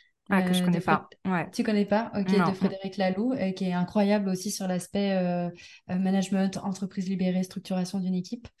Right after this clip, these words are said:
Speaker 2: Euh, donc, du coup, je suis top, je, je découvre aussi des, des, des choses. Est-ce que ça a un lien avec, euh, Zobrist ou pas du tout ? La méthode
Speaker 1: Oui,
Speaker 2: Fabi, euh,
Speaker 1: tout
Speaker 2: du
Speaker 1: à
Speaker 2: coup,
Speaker 1: fait.
Speaker 2: Zobrist. Ok.
Speaker 1: Euh, je crois qu'il raconte dans le livre, il a,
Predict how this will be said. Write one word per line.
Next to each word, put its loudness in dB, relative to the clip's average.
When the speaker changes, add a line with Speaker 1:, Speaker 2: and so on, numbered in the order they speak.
Speaker 2:
Euh, -4
donc, 2
du 2
coup, -2
je -2
suis -6
top, 0
je, 4
je 4
découvre 6
aussi 6
des, 4
des, 2
des 2
choses. 0
Est-ce 4
que 4
ça 6
a 6
un 6
lien 4
avec, 2
euh, 2
Zobrist 2
ou 0
pas 4
du 2
tout ? -2
La 2
méthode 0
Speaker 1:
Oui, 8
Speaker 2:
Fabi, 0
euh, 0
Speaker 1:
tout 0
Speaker 2:
du 8
Speaker 1:
à 12
Speaker 2:
coup, 2
Speaker 1:
fait. 4
Speaker 2:
Zobrist. -4
Ok. 2
Speaker 1:
Euh, 8
je -2
crois 2
qu'il 2
raconte 2
dans 0
le 2
livre, -2
il 2
a, 2